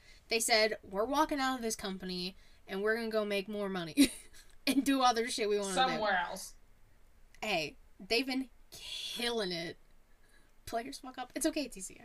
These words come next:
Speaker 1: I promise it's okay. Um, so, some votes for Sasha and Naomi. We got some votes for F T R. Like we mentioned earlier,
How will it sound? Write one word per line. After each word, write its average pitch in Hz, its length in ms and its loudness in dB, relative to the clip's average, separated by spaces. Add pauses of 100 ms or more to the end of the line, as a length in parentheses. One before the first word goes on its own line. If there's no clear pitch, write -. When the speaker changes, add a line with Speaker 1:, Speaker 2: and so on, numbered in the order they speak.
(140)
Speaker 1:
I 233 80 -8
promise 226 340 -4
it's 208 120 -12
okay. 185 240 -8 (720)
Um, 202 540 2 (440)
so, 196 360 -2 (360)
some 214 220 -4
votes 214 240 0
for 214 100 -4
Sasha 208 320 0
and 190 100 -2
Naomi. 254 560 0 (220)
We 214 80 -4
got 214 140 2
some 226 120 -6
votes 226 220 0
for - 140 -4
F 220 180 -2
T 226 220 -2
R. 226 320 2
Like 208 180 -2
we 214 80 -2
mentioned 214 440 -4
earlier, 226 580 0